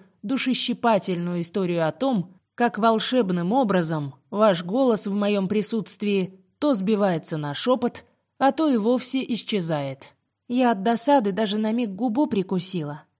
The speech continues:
Ну да, было вполне ожидаемо, что Дериан до этого докопается. И тут меня осенило. Гениальнейший вариант. Как и метаморфозы с голосом объяснить, и сделать так, чтобы Дериан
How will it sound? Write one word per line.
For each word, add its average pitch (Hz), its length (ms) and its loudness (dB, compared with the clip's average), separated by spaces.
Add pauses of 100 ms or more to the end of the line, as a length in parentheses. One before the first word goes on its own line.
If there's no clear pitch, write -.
(360)
Ну 269 260 0
да, 175 360 -2 (380)
было 240 280 4
вполне 233 540 2
ожидаемо, 202 640 2
что 202 220 -4
Дериан 208 440 2
до 196 80 2
этого 208 320 0
докопается. 170 920 -2 (480)
И 233 120 2
тут 311 480 0
меня 240 400 2
осенило. 202 680 -2 (500)
Гениальнейший 247 920 0
вариант. 165 560 -2 (360)
Как 302 220 0
и - 20 2
метаморфозы 247 760 0
с 202 80 -4
голосом 214 520 2
объяснить, 170 720 -4 (240)
и 262 120 0
сделать 202 440 0
так, 294 240 4
чтобы 196 340 0
Дериан 202 540 2